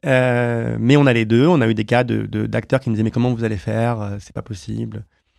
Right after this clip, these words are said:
Et on a ceux, effectivement, qui ont été rassurés par le fait qu'on a un marché, qu'on a un moyen d'adresser qui sont un petit peu différemment, qui compris qu'on allait tirer notre, euh, notre épingle du jeu et que, et, euh, et ça, ça va dépendre du profil des investisseurs, ça va dépendre de, aussi de notre relation avec eux, du fit,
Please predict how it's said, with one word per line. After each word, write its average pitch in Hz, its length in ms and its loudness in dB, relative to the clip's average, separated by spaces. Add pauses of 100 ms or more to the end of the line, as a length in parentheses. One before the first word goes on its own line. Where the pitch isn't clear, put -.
(320)
Et 139 120 4
on 127 120 4
a 110 140 2
ceux, 143 140 2
effectivement, 131 440 0
qui 135 60 -4
ont 113 80 2
été 110 120 -2
rassurés 123 360 0
par 117 120 -2
le 107 60 -8
fait - 100 -10
qu'on 117 140 -2
a 113 60 0
un 113 40 0
marché, 127 400 2
qu'on 127 200 2
a 117 100 2
un 117 40 2
moyen 120 200 2
d'adresser 120 320 0
qui - 80 -12
sont 123 80 -2
un 113 40 -2
petit - 120 -10
peu 120 100 -8
différemment, 117 600 -4
qui 135 100 -8
compris 120 220 -4
qu'on 120 140 -2
allait 113 140 -2
tirer 117 200 -4
notre, 113 220 -4
euh, 107 300 -4 (600)
notre 110 120 -6
épingle 117 200 -4
du 110 100 -4
jeu 117 300 2
et 131 80 4
que, 110 360 -2 (640)
et, 117 260 0
euh, 107 200 -6 (100)
et 120 80 -10
ça, 135 80 -2
ça 127 100 2
va 117 60 2
dépendre 110 260 -2
du 104 100 -8
profil - 420 -12
des 101 120 -10
investisseurs, 107 500 -8
ça 113 100 -8
va 107 100 -6
dépendre 110 320 -6
de, 107 80 -6
aussi 117 320 -4
de 143 40 6
notre 131 160 4
relation 131 300 4
avec 123 260 2
eux, 151 300 6
du 120 120 -4
fit, 135 340 0